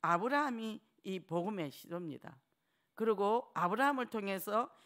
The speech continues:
이삭이 축복을 받고, 야곱도 축복을 받고, 또 요셉도 축복을 받고, 모든 전도자들이 또 이 축복을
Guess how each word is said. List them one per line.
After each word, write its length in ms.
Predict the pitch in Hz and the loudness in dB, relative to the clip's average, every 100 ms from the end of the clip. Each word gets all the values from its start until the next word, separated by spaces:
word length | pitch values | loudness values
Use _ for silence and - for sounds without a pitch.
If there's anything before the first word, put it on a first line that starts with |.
| _ | _
이삭이 460 | - 170 277 277 247 | -10 -2 0 0 -2
축복을 420 | 233 - 214 202 | -8 -8 0 2
받고, 560 | 175 160 - 175 202 262 - - | 2 0 0 0 0 -2 -14 -8
야곱도 460 | 156 160 240 - 214 | -6 -2 -2 -2 -4
축복을 420 | - - 196 170 | -4 -8 -2 -2
받고, 560 | 156 143 - 175 233 - _ _ | -2 -4 -4 -4 -4 -6 _ _
또 240 | 165 165 - _ _ | -4 -2 -4 _ _
요셉도 500 | 143 151 269 - 196 - | -8 -4 -6 -4 -6 -6
축복을 380 | 190 196 165 | -12 -4 -2
받고, 520 | 151 139 - 160 185 190 _ _ | -2 -4 -4 -4 -4 -8 _ _
모든 640 | 165 175 220 254 208 196 175 | -2 2 2 0 -4 -8 -8
전도자들이 880 | 151 165 220 220 202 175 170 277 - _ _ | -4 -2 0 0 -2 -2 -6 -6 -12 _ _
또 400 | 202 226 - _ - | -2 -2 -2 _ -8
이 320 | 175 160 143 - _ | -4 -4 -6 -14 _
축복을 520 | - 196 220 196 208 | -14 -4 0 2 0